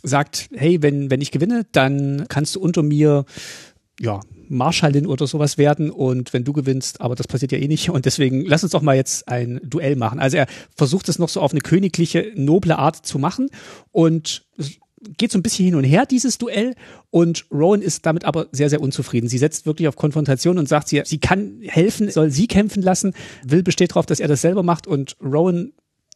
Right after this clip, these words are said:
staut, hat sich so viel Wut angestaut in ihr, dass sie das mit einem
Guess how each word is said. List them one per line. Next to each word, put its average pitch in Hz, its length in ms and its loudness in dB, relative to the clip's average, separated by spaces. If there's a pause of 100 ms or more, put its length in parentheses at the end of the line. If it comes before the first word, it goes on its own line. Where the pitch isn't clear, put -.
(120)
staut, - 420 0 (180)
hat - 280 -6
sich 156 100 2
so 233 100 2
viel 151 220 0
Wut 254 160 -2
angestaut 135 480 0
in 139 140 -2
ihr, 196 200 2 (380)
dass - 180 2
sie 156 120 -2
das - 200 0 (120)
mit - 180 -2
einem 151 320 0